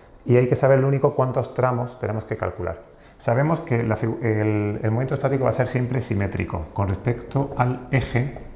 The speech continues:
de la viga. Por lo tanto, será suficiente calcular, por ejemplo, de la mitad hacia arriba, ¿de acuerdo? Y la otra será la, la simétrica, la otra mitad.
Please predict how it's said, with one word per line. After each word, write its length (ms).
de 120
la 100
viga. 220
Por 120
lo 60
tanto, 400
será 200
suficiente 420
calcular, 520
por 100
ejemplo, 360
de 100
la 80
mitad 420
hacia 220
arriba, 240
¿de 60
acuerdo? 400
Y 60
la 120
otra 180
será 420
la, 260
la 100
simétrica, 480
la 80
otra 120
mitad. 280